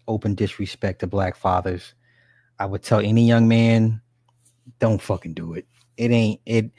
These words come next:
the rewards you, that you get out of it now aren't worth it. It's just, this is not. And, you know, um,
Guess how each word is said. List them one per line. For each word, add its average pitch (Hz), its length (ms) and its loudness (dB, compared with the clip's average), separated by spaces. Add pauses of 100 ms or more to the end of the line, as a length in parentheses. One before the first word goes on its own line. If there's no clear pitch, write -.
(200)
the 113 100 2
rewards 127 560 2 (100)
you, 123 160 0
that 120 220 0
you 131 60 2
get 127 100 4
out 123 120 2
of 123 80 0
it 120 60 4
now 127 240 4
aren't 98 260 -2
worth 104 300 -2
it. - 100 -20 (800)
It's 120 160 2
just, 131 220 0
this 151 200 0
is 110 120 -4
not. 98 280 -4 (500)
And, 110 240 2
you 135 80 4
know, 120 380 2 (120)
um, 98 500 -4